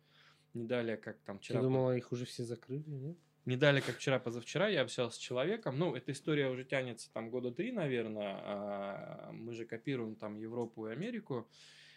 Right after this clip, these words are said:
Speaker 1: А, у них эта история развита. Есть компьютерные клубы. Понятно, это больше история про тусовку, про интересы, чем про чисто прям игру-игру.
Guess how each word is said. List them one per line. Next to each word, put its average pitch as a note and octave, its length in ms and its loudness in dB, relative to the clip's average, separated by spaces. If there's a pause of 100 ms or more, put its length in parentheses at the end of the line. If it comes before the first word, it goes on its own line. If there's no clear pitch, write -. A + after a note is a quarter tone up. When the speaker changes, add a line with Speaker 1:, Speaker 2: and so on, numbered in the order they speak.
(140)
Speaker 1:
А, G#2+ 240 -2
у A2 80 -4
них B2 200 -6
эта - 140 -10
история A#2 340 -2
развита. D#3+ 520 -2
Есть B2+ 240 -2
компьютерные A#2+ 560 -4
клубы. G3 360 0
Понятно, D3+ 420 -2
это A#2+ 160 -6
больше C#3 300 -2
история B2 340 -4
про A2+ 380 -2
тусовку, A2+ 540 -4
про G2+ 200 -8
интересы, A2 540 -4
чем - 260 -14
про G#2 180 -4
чисто - 320 -8
прям G2+ 260 -8
игру-игру. A2 580 -2